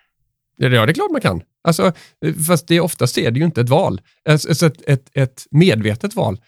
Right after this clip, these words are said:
utan det är någonting som sker, eh, för att det här har vi kommit överens om. Ja, fast är det bäst för företaget? Är det bäst för vart vi vill någonstans? I vilken riktning vill vi? För allting börjar i vart vill vi som bolag.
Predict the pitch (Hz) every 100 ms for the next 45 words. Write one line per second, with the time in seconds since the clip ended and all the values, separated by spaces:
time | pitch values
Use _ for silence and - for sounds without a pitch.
0 | _ - 135 131 139 143 139 117 127 107
1 | 110 98 - - 170 160 95 - _ _
2 | _ - 120 110 104 101 104 - _ _
3 | _ - 127 117 - - 123 113 185 156
4 | 120 117 104 113 107 95 101 143 135 190
5 | 226 208 - - 175 165 160 160 - 151
6 | - 156 82 - - - 170 208 - _
7 | - 147 139 123 139 117 - - 127 110
8 | 113 113 - 117 107 107 95 - 104 -
9 | 233 185 - 143 160 165 - - 170 233
10 | 127 101 - 127 180 233 214 208 165 139
11 | 135 123 135 - 113 95 98 98 - 98
12 | 104 82 78